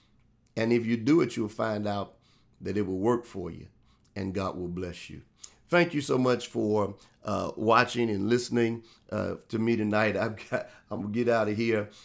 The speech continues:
Uh, I, like I said again, I hope that you got your notifications. Um, something happened with this, uh, with Facebook yesterday. I don't know with my account.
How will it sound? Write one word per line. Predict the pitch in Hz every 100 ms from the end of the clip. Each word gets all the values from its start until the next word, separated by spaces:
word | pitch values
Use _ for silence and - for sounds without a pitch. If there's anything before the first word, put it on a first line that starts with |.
| - -
Uh, | 98 92 92 87 85 -
I, | 90 -
like | 107 113
I | 113
said | 113 117
again, | 104 117 117 110 - _ _ -
I | 82
hope | - 127 123 110
that | 104 120
you | 110
got | 107 104 104
your | 107
notifications. | 107 101 - 113 107 104 104 101 - _ _ -
Um, | 101 98 98 95
something | - 120 120 107 101
happened | 107 110 107 101 98
with | 87 82
this, | 101 98 - - _ - _ _
uh, | - 82 76 -
with | 95 -
Facebook | - 113 113 104 104 101 -
yesterday. | 104 107 104 90 101 98 -
I | 101
don't | 104
know | 101
with | 92 92
my | 95 90
account. | - 110 101